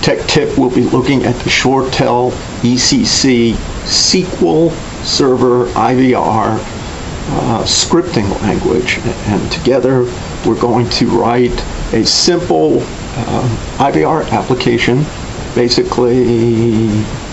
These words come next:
enter your social security number, have the E C C do a S Q L database lookup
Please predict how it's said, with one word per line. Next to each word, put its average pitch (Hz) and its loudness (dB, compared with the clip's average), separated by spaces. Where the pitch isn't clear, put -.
enter 143 2
your 113 2
social 127 0
security 156 2
number, 123 2
have 113 2
the 107 2
E 113 4
C 110 0
C 117 2
do 104 2
a - 2
S - 0
Q 131 2
L 120 2
database 120 0
lookup 131 2